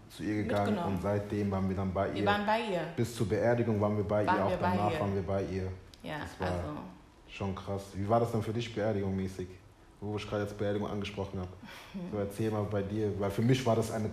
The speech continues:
Speaker 1: ein krasser Moment, das ich mein Leben lang nicht verdi-, äh, ver-, ähm, vergessen werde. Auch immer, wenn ich, äh, mir die Fotos angucke, auch wenn ich uns beide angucke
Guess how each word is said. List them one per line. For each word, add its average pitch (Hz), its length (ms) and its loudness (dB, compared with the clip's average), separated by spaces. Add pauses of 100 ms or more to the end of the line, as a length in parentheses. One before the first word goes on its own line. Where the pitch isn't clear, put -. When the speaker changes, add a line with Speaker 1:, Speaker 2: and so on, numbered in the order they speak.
(160)
Speaker 1:
ein 104 160 -2
krasser 131 300 4
Moment, 117 220 2
das 101 100 -2
ich - 80 -4
mein 104 180 2
Leben 117 180 4
lang 110 140 4
nicht 104 120 -2
verdi-, 107 320 -2
äh, 101 300 2 (100)
ver-, 92 260 0
ähm, 90 140 -2
vergessen 107 460 -2
werde. 104 300 2 (400)
Auch 101 140 0
immer, 110 200 2
wenn 107 120 2
ich, 104 280 -4
äh, 104 140 0
mir 98 160 0
die 95 100 -2
Fotos 117 380 0
angucke, 110 560 0
auch 101 160 2
wenn 104 80 2
ich 101 160 0
uns 135 220 6
beide 127 360 10
angucke 123 560 4